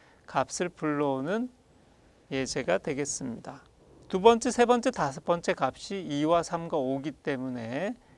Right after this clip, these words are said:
이와 같은 결과를 콘솔 창에서 보여주고 있습니다. 그리고 두 번째, 세 번째 자료값을 삭제한 결과만을 보고 싶으면 마이너스 기호를 사용을 하면 됩니다.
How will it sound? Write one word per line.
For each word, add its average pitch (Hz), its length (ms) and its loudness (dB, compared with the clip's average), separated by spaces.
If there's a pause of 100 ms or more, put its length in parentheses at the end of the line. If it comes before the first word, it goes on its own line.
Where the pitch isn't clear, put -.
(140)
이와 143 220 4
같은 131 280 -4
결과를 127 440 -6
콘솔 185 360 -6
창에서 147 420 -8
보여주고 147 640 -4
있습니다. - 580 -10 (1000)
그리고 214 320 4
두 185 260 -2
번째, 220 360 10
세 254 180 8
번째 277 320 8
자료값을 180 1040 2
삭제한 247 640 4
결과만을 147 680 -2
보고 123 320 -10
싶으면 165 800 -4
마이너스 151 880 2
기호를 139 480 -6
사용을 175 460 -4
하면 185 480 -8
됩니다. 123 520 -10